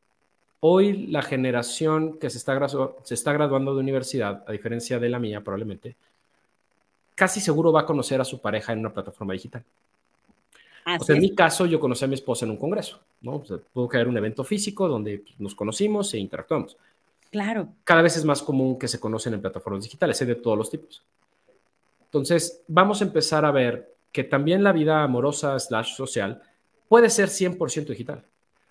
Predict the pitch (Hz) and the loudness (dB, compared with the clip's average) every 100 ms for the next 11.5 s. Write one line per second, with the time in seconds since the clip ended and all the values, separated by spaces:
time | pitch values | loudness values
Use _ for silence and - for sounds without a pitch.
0 | _ _ 175 220 262 294 - _ _ _ | _ _ -4 2 2 2 -2 _ _ _
1 | _ _ - 143 139 - - _ - 190 | _ _ -2 2 2 -2 -20 _ -16 -4
2 | 160 180 160 - 160 156 120 - 110 127 | 6 6 8 4 2 -4 -6 -6 -4 -2
3 | 127 131 127 127 127 117 101 113 113 101 | -2 -2 -2 -4 -6 -8 -6 -4 -4 -6
4 | 101 107 - 107 107 107 156 104 - _ | -8 -10 -10 -10 -8 -4 -4 -4 -10 _
5 | _ _ - 147 147 147 196 165 135 127 | _ _ -4 0 4 4 4 0 2 0
6 | 151 - _ _ 123 113 - 131 - 139 | -2 -8 _ _ -8 -8 -8 -10 -8 -8
7 | 127 127 123 117 101 107 - 135 120 110 | -4 -2 0 -2 -4 -6 -4 -4 -4 -6
8 | - - 143 156 151 - 120 120 135 147 | -8 -4 -2 0 -2 -4 -4 -2 -2 -4
9 | 127 107 90 - - _ _ - _ _ | -6 -8 -10 -14 -16 _ _ -20 _ _
10 | _ - 165 143 139 139 135 131 - _ | _ -14 -4 0 0 2 0 0 -8 _
11 | _ - 156 170 160 | _ -2 0 0 -2